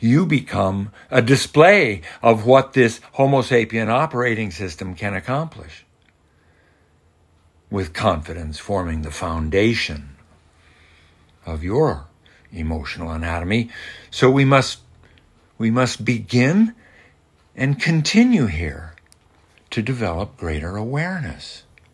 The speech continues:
Fascinatingly now, we begin to recognize the gratitude pathway,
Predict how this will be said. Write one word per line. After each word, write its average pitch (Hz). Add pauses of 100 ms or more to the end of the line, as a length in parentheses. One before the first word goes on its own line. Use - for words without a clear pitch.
(1200)
Fascinatingly 107
now, 85
we 90 (300)
begin 131
to 131
recognize 92 (880)
the 113
gratitude 95
pathway, 73